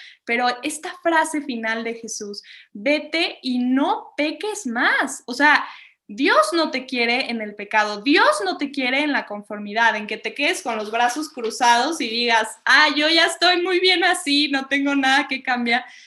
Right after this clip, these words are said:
Por eso digo que la soltería es este llamado a ser mejor, a que el día de mañana que conozcas a esa persona o que descubras si Dios te llama a la vida consagrada, que puedas llegar con esta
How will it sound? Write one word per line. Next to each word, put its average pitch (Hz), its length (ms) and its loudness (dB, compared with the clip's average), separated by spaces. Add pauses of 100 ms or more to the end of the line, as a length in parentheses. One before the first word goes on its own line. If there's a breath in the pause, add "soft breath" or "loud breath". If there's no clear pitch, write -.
(120 loud breath)
Por 330 160 0
eso 381 240 0
digo 392 220 4
que 392 100 -2
la 226 160 2
soltería 226 640 0
es 277 140 -4
este 277 380 -4
llamado 226 920 0 (480 loud breath)
a 247 160 -8
ser 381 380 0 (160)
mejor, 294 760 0 (280 loud breath)
a 254 160 -4
que 285 120 2
el 285 120 2
día 359 120 4
de 508 180 2
mañana 262 580 2
que 247 180 -14
conozcas 262 460 -6
a 285 40 -6
esa 285 200 -4
persona 240 540 -2
o 226 60 -10
que 208 100 -6
descubras 247 600 -4
si 233 100 -8
Dios 220 260 -8
te 262 120 -6
llama 240 340 -2
a 226 40 -2
la 208 120 -2
vida 254 240 -6
consagrada, 220 540 -8
que 285 140 -4
puedas 453 380 -2
llegar 233 520 2 (800 soft breath)
con 311 280 0
esta 370 280 -4